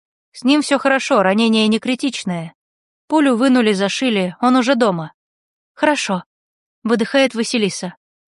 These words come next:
«Хорошо», — повторяю за ней. «Он молодец». «Да», — шепчет Василиса. И нас снова накрывает тишиной.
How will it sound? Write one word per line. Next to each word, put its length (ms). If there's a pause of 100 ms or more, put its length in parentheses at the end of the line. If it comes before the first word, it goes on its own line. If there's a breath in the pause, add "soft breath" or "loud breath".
(140)
«Хорошо», — 600 (340)
повторяю 480
за 160
ней. 320 (360)
«Он 160
молодец». 600 (560)
«Да», — 320 (320)
шепчет 440
Василиса. 600 (1160)
И 80
нас 220
снова 340
накрывает 520
тишиной. 640